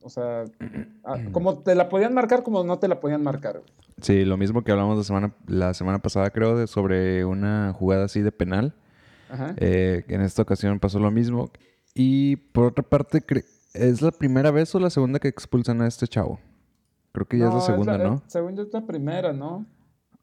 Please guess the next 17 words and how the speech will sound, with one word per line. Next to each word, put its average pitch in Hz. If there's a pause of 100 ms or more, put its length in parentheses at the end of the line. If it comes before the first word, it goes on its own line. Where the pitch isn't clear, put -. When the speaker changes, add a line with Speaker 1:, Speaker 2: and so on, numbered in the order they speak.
(140)
Speaker 2:
Ok. -
Speaker 1:
O -
Speaker 2:
Porque 143
Speaker 1:
el 98
torneo 143
pasado 151
tal 151
vez, 139
no 131
me 143
acuerdo. 123 (920)
Speaker 2:
Sí, 110
tal 110
vez 123
lo 127
estoy 127
confundiendo. 104